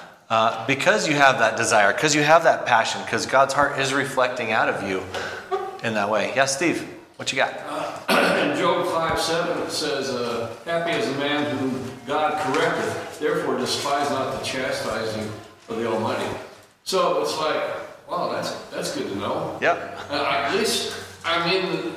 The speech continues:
Speaker 2: I'm in the area where he wants to chastise me.
Speaker 1: Uh-huh.
Speaker 2: I mean, what if he didn't want to chastise me?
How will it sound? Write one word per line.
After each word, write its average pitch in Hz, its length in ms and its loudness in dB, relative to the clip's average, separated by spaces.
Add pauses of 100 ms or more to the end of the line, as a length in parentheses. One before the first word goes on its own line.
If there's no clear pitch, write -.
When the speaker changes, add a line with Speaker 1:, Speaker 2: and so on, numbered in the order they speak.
Speaker 2:
I'm 156 240 -2
in 160 140 -2
the 127 280 -2 (880)
area 160 460 0
where 143 120 0
he 165 80 0
wants - 280 0
to - 60 -6
chastise - 600 0
me. 127 120 -4
Speaker 1:
Uh-huh. 131 640 4
Speaker 2:
I 156 60 -4
mean, 175 120 0
what 269 180 4
if - 120 2
he - 60 2
didn't - 160 0
want - 220 0
to - 100 -2
chastise - 440 -4
me? - 80 -16